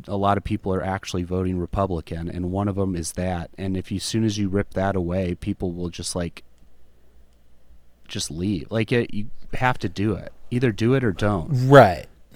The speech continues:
Speaker 1: Like,
Speaker 2: Like, I'm not voting in this election, and I sort of pledge to be indifferent to the outcome, but if Trump were to not actually do this, I would take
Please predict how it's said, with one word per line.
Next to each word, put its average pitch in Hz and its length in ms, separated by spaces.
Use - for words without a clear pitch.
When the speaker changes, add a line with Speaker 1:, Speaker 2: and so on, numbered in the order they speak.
Speaker 1:
Like, 120 100
Speaker 2:
Like, 143 160
I'm 156 160
not 196 160
voting 123 240
in 120 80
this 117 140
election, 101 560
and 107 160
I 104 260
sort 127 200
of 113 200
pledge 104 340
to 117 80
be 104 140
indifferent 98 440
to 104 80
the 98 120
outcome, 113 460
but 101 200
if 123 260
Trump 123 300
were 107 120
to 104 80
not 98 500
actually 101 640
do 90 220
this, 135 500
I 104 140
would 98 200
take 101 300